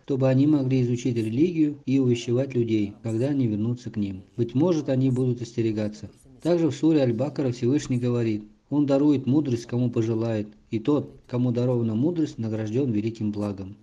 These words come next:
В некоторых риваятах от Ибн Аббаса, радаллаху, и от его ученика Муджахида,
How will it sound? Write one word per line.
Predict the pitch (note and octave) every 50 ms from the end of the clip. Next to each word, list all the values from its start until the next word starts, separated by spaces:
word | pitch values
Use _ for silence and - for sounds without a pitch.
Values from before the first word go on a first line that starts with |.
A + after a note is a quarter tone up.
| - _ _ A#2 -
В | A#2+
некоторых | B2+ F3 F#3 F3+ F3+ D3+ B2+
риваятах | C3 C3+ C3 C3 C#3+ D#3 D3+ D3 B2+ C3+
от | B2+ B2+
Ибн | C3+ B2+ B2 B2 B2
Аббаса, | B2 A2+ G#2 A2+ B2+ C#3+ C#3+ - B2+ B2
радаллаху, | B2 A#2 B2 B2 B2 B2 B2 B2 A#2+ A#2 A#2 A#2 A#2 - - - A2+ - -
и |
от | A#2+ A#2+ -
его | B2 B2+ C#3
ученика | C#3+ C3 B2+ - A#2+ B2 A#2+ - C3 B2
Муджахида, | A#2 A#2 A2 G#2+ A#2 C3+ C#3 - - B2 A#2+ A#2 A#2+